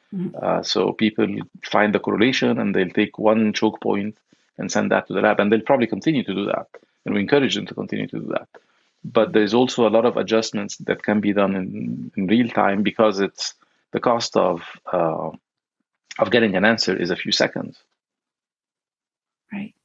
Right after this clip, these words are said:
Speaker 1: Yeah, that makes sense. And where can people find you if they want more information?
Speaker 2: Uh, siware dot com, so S I hyphen W A R E dot com, and, uh, dairyland labs dot com.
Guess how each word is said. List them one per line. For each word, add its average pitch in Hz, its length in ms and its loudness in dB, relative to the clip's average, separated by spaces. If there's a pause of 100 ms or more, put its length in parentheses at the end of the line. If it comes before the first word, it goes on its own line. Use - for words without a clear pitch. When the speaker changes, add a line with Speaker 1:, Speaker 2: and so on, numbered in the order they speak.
(140)
Speaker 1:
Yeah, 190 180 -10
that 190 160 -10
makes 190 260 -8
sense. 180 360 -4 (360)
And 214 160 4
where 220 160 4
can 254 140 4
people 240 220 2
find 202 300 2
you 190 80 2
if 180 100 -4
they 180 80 0
want 180 140 0
more 190 140 2
information? 180 600 0 (1400)
Speaker 2:
Uh, 95 280 2 (100)
siware 127 540 4
dot 127 180 2
com, 110 220 4
so 92 320 0
S 113 300 0
I 117 360 4
hyphen 123 560 0
W 101 340 0
A 104 160 2
R 104 100 -4
E 107 180 -12
dot 101 200 -4
com, 180 340 -2 (580)
and, 92 360 0
uh, 87 260 4
dairyland 95 720 2
labs 104 260 2
dot - 160 -6
com. - 220 -2